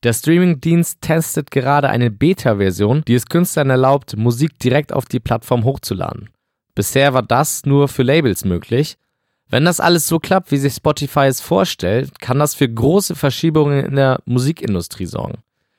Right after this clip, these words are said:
Dementsprechend müssten die Künstler nämlich nicht mehr bei einem Label sein oder einen Distributionsdienstleister bezahlen, sondern können sich diese Wege sparen. Dadurch würden die Künstler auch hundert Prozent ihre Rechte an der eigenen Musik behalten.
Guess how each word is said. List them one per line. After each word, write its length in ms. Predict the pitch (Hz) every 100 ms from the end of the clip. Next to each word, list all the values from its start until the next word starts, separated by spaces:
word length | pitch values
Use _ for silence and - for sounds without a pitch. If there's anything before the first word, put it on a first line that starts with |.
| _
Dementsprechend 600 | 110 160 185 - 151 151
müssten 220 | 160 -
die 120 | 139 117
Künstler 420 | 147 175 - 117
nämlich 320 | 117 117 104
nicht 340 | 113 160 175
mehr 380 | 120 104 104 107 -
bei 180 | 101
einem 140 | 101 98
Label 280 | 120 175 156
sein 360 | - 104 104
oder 180 | 98 98
einen 220 | 92 95
Distributionsdienstleister 1600 | 117 - - 113 107 113 - - 135 160 - 107 95 - 92 - 90
bezahlen, 640 | 90 - 92 104 143 175
sondern 360 | - 139 170 156
können 240 | 170 165
sich 160 | 156 147
diese 260 | 147 151
Wege 220 | 156 160 151
sparen. 480 | - - - - - _ _ _ _ -
Dadurch 340 | 110 127 -
würden 240 | 127 131
die 80 | 127
Künstler 380 | 110 139 - 117
auch 160 | 107 143
hundert 200 | 156 -
Prozent 360 | 131 131 127
ihre 260 | 120 113 104
Rechte 320 | 156 - 82
an 100 | 98
der 160 | 98 -
eigenen 320 | 113 123 117
Musik 320 | 110 139 -
behalten. 520 | 76 78 69 - 95